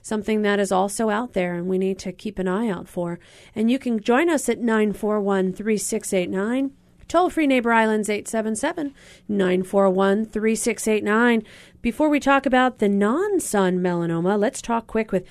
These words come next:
Jock from the North Shore. Jock, welcome to The Body Show.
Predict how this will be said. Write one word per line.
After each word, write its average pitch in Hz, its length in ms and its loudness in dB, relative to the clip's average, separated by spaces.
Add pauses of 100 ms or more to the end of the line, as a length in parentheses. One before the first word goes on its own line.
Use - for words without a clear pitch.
(260)
Jock 254 340 0
from 311 220 0
the 311 80 4
North 202 340 2
Shore. 190 440 0
Jock, 220 340 -2
welcome 202 320 0
to 190 100 -6
The 185 80 -4
Body 180 240 -2
Show. 220 300 -2